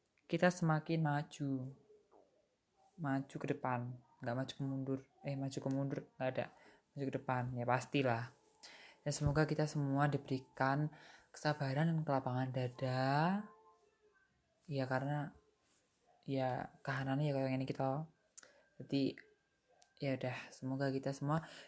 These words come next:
diliputi oleh kebahagiaan dan kesejahteraan. Amin. Ya gitu deh pokoknya wishku untuk ulang tahun negara kita. Ya, kali ini tuh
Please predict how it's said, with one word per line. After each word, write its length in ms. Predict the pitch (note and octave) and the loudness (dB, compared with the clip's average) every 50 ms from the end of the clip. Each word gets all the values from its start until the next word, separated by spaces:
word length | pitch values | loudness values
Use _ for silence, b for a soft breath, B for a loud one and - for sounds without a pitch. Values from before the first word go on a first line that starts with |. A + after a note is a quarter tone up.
| B | B
diliputi 400 | - D3+ E3 E3 E3 E3 D#3+ F3+ | 6 8 8 8 8 8 10 10
oleh 120 | F#3+ F#3 F3+ | 10 10 10
kebahagiaan 1000 | F#3 D#3+ D#3+ D3+ D3 D3 - - C#3 C3+ - C3+ D3 D#3+ E3 F3 F3 E3+ - - | 8 8 8 6 6 6 4 4 6 6 6 6 6 6 4 2 0 -2 -2 4
dan 640 | - D3+ D#3 D#3+ E3 E3 E3 E3+ E3+ E3+ F3 E3+ E3 D#3+ - _ _ _ _ _ _ _ _ _ _ _ | 8 8 10 10 8 6 4 2 0 0 -2 -4 -6 -10 -12 _ _ _ _ _ _ _ _ _ _ _
kesejahteraan. 800 | - D#3 - - D#3 D3 - C3+ B2+ B2 B2+ B2 A#2+ A#2+ A#2+ - - _ _ _ - C#3 | 0 2 4 4 4 6 6 6 6 6 4 2 0 -2 -6 -10 -14 _ _ _ -10 -8
Amin. 480 | B2+ A#2+ - - - - - - - - - - | -6 -6 -6 -6 -8 -8 -8 -10 -12 -12 -16 -6
Ya 80 | - D3+ D3+ | -2 2 8
gitu 120 | F3 F#3+ | 8 10
deh 160 | G3 A3+ A3+ | 12 10 10
pokoknya 520 | A3+ G#3 G#3+ G#3 G3+ G#3+ A3 A3 A3 - - - | 10 10 10 10 10 10 8 8 6 2 -2 -2
wishku 400 | E3+ D#3+ D#3+ - - - F#3+ F#3+ | -2 -2 -2 -4 -2 2 4 4
untuk 200 | F#3+ F3+ F3+ E3+ - | 6 4 4 2 4
ulang 200 | F3 E3+ E3 E3 | 4 4 4 4
tahun 240 | D#3+ D#3+ D#3 D#3+ D#3+ | 4 6 6 6 4
negara 240 | D#3+ D#3 D#3 D3 D3+ | 4 4 4 4 4
kita. 360 | C#3+ D3 D3 E3 E3 E3+ E3 - - - _ _ _ - - _ _ B B B B B B B B B B B B B B - | 4 4 2 2 0 0 -2 -8 -16 -20 _ _ _ -20 -20 _ _ B B B B B B B B B B B B B B 6
Ya, 280 | E3 D#3+ C#3+ A2 - - | 8 8 8 8 6 2
kali 320 | - E3 D#3+ E3 E3+ E3 E3+ | 2 4 6 8 8 8 8
ini 200 | D#3+ E3+ F3+ F3+ | 8 6 4 4
tuh 400 | - - - A#3+ B3 B3+ - - | 4 6 6 8 8 6 4 2